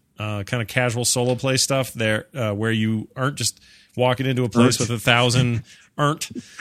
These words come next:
Speaker 1: um, <laughs> with a thousand quest givers. You literally go find stuff. Like, you walk into a cave and go, "Hey, this cave has a thing in it. Now I got a new quest to do."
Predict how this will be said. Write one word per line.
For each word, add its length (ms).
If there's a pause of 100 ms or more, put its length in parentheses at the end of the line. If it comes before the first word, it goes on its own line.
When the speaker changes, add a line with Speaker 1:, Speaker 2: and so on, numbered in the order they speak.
(300)
Speaker 1:
um, 200
<laughs> 600
with 160
a 40
thousand 480
quest 280
givers. 420
You 220
literally 380
go 200
find 420
stuff. 320
Like, 180
you 80
walk 300
into 200
a 40
cave 400
and 80
go, 200
"Hey, 220
this 160
cave 280
has 180
a 60
thing 240
in 120
it. 120
Now 180
I 60
got 160
a 20
new 140
quest 300
to 80
do." 200